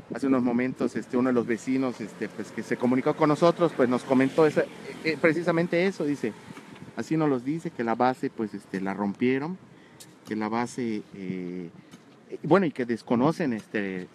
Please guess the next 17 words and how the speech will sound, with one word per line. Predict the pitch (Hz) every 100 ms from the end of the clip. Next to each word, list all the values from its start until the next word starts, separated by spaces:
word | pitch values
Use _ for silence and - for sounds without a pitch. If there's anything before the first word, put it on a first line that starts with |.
| -
el, | - 104 101
el, | 104 87
dónde | 127 160 175
se | 160
encuentra | 117 104 120 139 147 156 120 104 - - -
la | 110
escultura | 107 - 117 101 - 147 185
y | 151
tampoco | 110 113 110 - 147
saben | 131 - 131 135 -
en | - -
qué | -
estado | 147 - 135 156 -
se | 110
encuentra, | - - - - -
si, | - -
si | - -